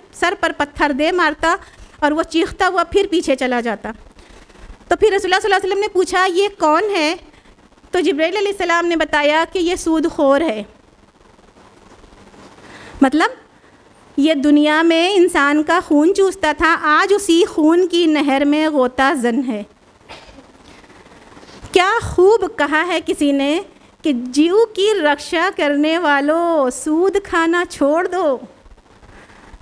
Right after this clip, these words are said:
जीव की रक्षा करने वालों, सूद खाना छोड़ दो। ये वो सालन है जिसमें आदमी का खून है।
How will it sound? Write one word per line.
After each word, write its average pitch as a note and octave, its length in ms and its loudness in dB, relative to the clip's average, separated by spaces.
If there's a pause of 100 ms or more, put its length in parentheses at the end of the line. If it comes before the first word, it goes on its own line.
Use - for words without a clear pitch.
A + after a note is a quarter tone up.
जीव D4+ 280 2
की G4+ 140 0
रक्षा F#4 340 0
करने D4 340 0
वालों, C#4+ 520 0
सूद G#4 420 2 (120)
खाना G4+ 340 2
छोड़ E4+ 340 0
दो। C4+ 320 -2 (400)
ये D#4 120 2
वो F4 180 0
सालन F4+ 680 0
है G#4 80 0
जिसमें F4+ 440 0
आदमी D#4 500 4
का F4 180 0
खून C#4+ 360 -2
है। A3+ 260 -8